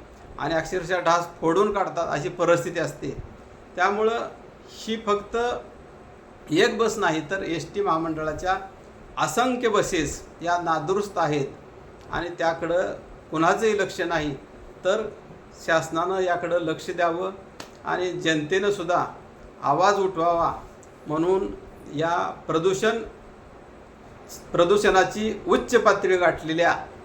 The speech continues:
बसेसचा व्हिडिओ मी या निमित्तानं आपल्यासमोर, अं, या YouTube-च्या माध्यमातून, अं, दाखवण्याचा प्रयत्न के-,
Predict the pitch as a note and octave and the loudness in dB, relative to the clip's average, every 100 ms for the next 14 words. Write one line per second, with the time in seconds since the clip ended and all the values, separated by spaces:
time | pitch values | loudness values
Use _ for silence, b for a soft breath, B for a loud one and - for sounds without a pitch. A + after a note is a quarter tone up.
0 | - - - C#3 D3+ G3 F#3+ F#3+ F3 E3 | -18 -14 -2 2 4 4 4 4 4 4
1 | D#3+ E3 E3 G3 G3+ - - - - D3 | 2 2 2 4 2 -2 -16 -18 -8 0
2 | D#3+ F#3+ F#3+ - - - D3 D#3+ D3+ D#3+ | 4 4 2 -6 -14 -2 2 2 0 0
3 | D#3 D#3+ D3 D#3+ C#3+ D3 E3 G3 - - | 0 0 -2 -6 -4 -2 0 0 -4 -12
4 | - - - - - - C#2+ C#2 C#2+ - | -20 -20 -18 -20 -16 -10 -6 -4 -4 -4
5 | C#3+ - - - - - - - - - | -6 -8 -14 -16 -16 -16 -16 -16 -16 -16
6 | - - - - - - - - - - | -16 -16 -14 -14 -14 -14 -14 -14 -14 -4
7 | C#3+ E3 F#3+ - - - D#3 D3+ G3 G3 | 6 8 8 4 -6 0 2 4 4 6
8 | G3+ F#3 D3 D#3 D#3+ D3 F3 C3 - - | 4 6 4 4 2 2 2 0 -4 -16
9 | - - - - - - - - - B2+ | -18 -16 -16 -16 -18 -18 -18 -14 -12 -10
10 | B2+ - - C3 D#3 E3+ E3+ D#3+ D3 F3+ | -12 -12 0 6 6 6 2 2 4 4
11 | - - - - - - G#3 A3+ A3 G#3+ | 2 -8 -18 -18 2 10 10 10 4 0
12 | G#3+ - | -2 -2